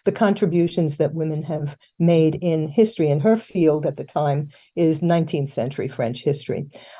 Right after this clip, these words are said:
Uh, and she confronts a lot of obstacles. She can't find in her, in her, uh, investigations, in her research,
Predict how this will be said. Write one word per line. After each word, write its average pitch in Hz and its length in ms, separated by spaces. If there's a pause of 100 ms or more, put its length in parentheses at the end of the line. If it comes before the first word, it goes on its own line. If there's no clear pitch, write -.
Uh, 208 140
and 226 140
she 240 120
confronts 285 480
a 349 40
lot 247 160
of 240 120
obstacles. 226 800
She - 220
can't 226 380
find 208 720 (500)
in 190 180
her, 165 480 (120)
in 170 200
her, 156 440
uh, 147 240
investigations, 151 1000
in 147 80
her 160 140
research, 160 520